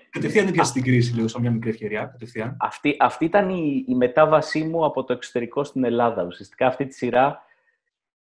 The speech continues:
Speaker 2: το ογδόντα τοις εκατό το έγραψα όντας στο εξωτερικό, όντας στο Άμστερνταμ.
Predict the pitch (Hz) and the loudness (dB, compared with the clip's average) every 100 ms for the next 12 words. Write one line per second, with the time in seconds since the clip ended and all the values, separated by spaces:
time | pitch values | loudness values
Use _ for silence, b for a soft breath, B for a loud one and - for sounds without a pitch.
0 | _ 139 120 113 104 113 147 156 151 147 | _ 6 8 10 8 6 6 6 4 0
1 | 123 113 143 147 139 143 143 156 156 156 | 2 4 2 4 4 4 0 2 4 2
2 | - 139 135 135 135 - - 131 135 - | 6 6 8 4 4 -6 -2 2 2 4
3 | 120 113 117 117 107 110 113 120 110 101 | 4 4 6 8 8 6 2 4 2 2
4 | - 87 90 | -4 -4 -4